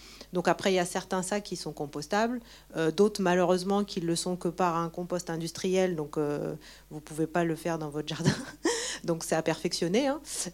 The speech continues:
Euh, et puis il y a beaucoup, voilà, il y a beaucoup d'industriels qui travaillent sur ça pour essayer justement de trouver des plastiques biodégradables à une échelle, euh, courte,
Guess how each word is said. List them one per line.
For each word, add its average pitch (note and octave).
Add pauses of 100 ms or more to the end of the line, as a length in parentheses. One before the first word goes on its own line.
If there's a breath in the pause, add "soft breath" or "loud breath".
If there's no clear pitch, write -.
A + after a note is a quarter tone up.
Euh, E3
et F#3
puis F#3+
il F3
y E3+
a E3
beaucoup, F#3+
voilà, G3+
il F3
y -
a D#3+
beaucoup F#3+
d'industriels F#3+
qui F#3+
travaillent F3+
sur -
ça A3
pour E3+
essayer F3
justement F3+
de F#3
trouver F3
des D#3+
plastiques E3 (140)
biodégradables G#3+ (340 loud breath)
à D#3+
une D#3+
échelle, E3+
euh, D3 (300 loud breath)
courte, -